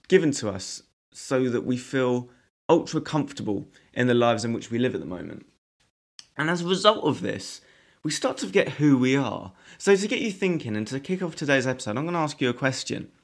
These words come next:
And I really want you guys to think about this, because I think it's quite an important one, actually. What are humans?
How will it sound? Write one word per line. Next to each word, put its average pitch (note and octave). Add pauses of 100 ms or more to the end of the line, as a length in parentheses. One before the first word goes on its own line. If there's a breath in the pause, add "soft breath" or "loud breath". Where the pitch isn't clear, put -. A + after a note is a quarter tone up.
(800 loud breath)
And F3
I F3
really G3+
want F3
you D3
guys C#3
to C#3
think C3
about F#2+
this, F#2
because A#2
I C#3+
think G3
it's G3
quite F3
an B2
important A#2+
one, G2+
actually. - (960 loud breath)
What F#3+ (180)
are A2+ (340)
humans? G2+